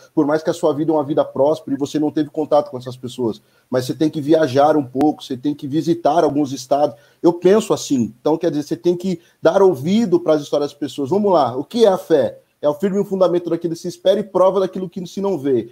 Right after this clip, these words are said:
E tem uma parte que fala: a fé sem obra ela é morta. Quais são as obras? A obra é eu conhecer. Obra é eu viver. Obra é eu estar em evidência.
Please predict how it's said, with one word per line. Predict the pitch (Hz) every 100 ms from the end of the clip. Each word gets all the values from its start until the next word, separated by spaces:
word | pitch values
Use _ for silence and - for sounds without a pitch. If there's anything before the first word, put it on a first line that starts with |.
| _ 135
E |
tem | 131
uma | 185 185
parte | 185 185
que | 196
fala: | - 160
a | 151
fé | - 202
sem | 214 196 170
obra | 196 196
ela | 196
é | 196
morta. | 156 151 127 127
Quais | 208 214
são | 214 214
as | 185 131
obras? | 147 127 104 98 _ _ -
A | 127
obra | 127 156 180 202 156
é |
eu | 160 175
conhecer. | 175 196 202 156 120 - _ _
Obra | 135 175 190 165 151
é | 165
eu | 190
viver. | 190 202 165 165 110 - _
Obra | 131 165 196 220 175
é | 175
eu | 190
estar | 190 - 190 202
em | 214
evidência. | 190 208 175 165 127 -